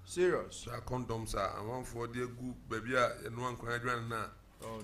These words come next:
Speaker 1: no.
Speaker 2: Ghana for you, no, no.
Speaker 1: Ah.
Speaker 2: Ghana, Bibia Weke. Brace of episode two of National Cathedral Sandra,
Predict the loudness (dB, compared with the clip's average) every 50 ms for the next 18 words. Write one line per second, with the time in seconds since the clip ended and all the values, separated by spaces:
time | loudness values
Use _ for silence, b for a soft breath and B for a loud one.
0 | -8 -8 -8 -6 -2 0 2 2 2 2 0 -2 -4 -4 -4 -6 -6 -8 -8 -10
1 | -10 0 2 4 4 4 0 -8 -12 -18 -20 -20 -20 -20 -16 -2 2 4 4 4
2 | 4 0 -2 -4 -8 -8 -2 2 6 8 8 10 8 8 6 2 -2 -4 -8 -10
3 | -10 -12 -16 -20 -20 -20 -20 -20 -20 -20 -20 -20 -20 -20 -20 -20 -20 -20 -20 -20
4 | -20 -20 -20 -20 -20 -20 -18 -18 -18 -18 -20 -20 -20 -20 -20 -18 -12 -10 -4 4
5 | 12 12 12 12 12 12 12 10 10 10 10 10 8 8 12 12 12 12 12 8
6 | 8 8 8 6 8 8 8 8 8 4 0 -6 -12 -16 -4 4 6 6 6 6
7 | 4 8 8 10 10 10 12 12 12 12 12 10 6 4 2 6 10 12 12 12
8 | 12 12 12 8 2 0 0 0 2 2 4 4 4 4